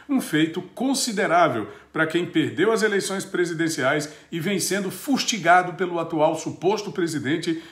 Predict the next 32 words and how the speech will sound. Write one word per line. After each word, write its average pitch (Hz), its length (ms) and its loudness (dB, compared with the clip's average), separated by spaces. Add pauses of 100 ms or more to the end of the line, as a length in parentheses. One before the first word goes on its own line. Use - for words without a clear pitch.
(120)
e 262 140 -2
pelo 240 200 -4
sistema 190 440 -4
político 175 680 -4
e 165 120 -4
eleitoral 156 480 0
brasileiro, 131 520 -6 (240)
ao 147 140 0
longo 160 240 6
de 147 120 0
todo 185 380 2
o 156 60 4
ano 160 240 2
de 151 80 -6
dois 156 180 0
mil 135 120 0
e - 20 0
vinte 131 200 -6
e 165 40 -6
três. - 340 -12 (280)
A - 80 -2
mensagem 165 560 2
principal 165 580 0
da - 80 -4
live 196 340 0 (220)
é 180 100 -2
que 185 120 -4
Bolsonaro 185 580 0
resiste 160 600 -2
e 143 120 -8
terá 156 300 0
papel 156 480 -2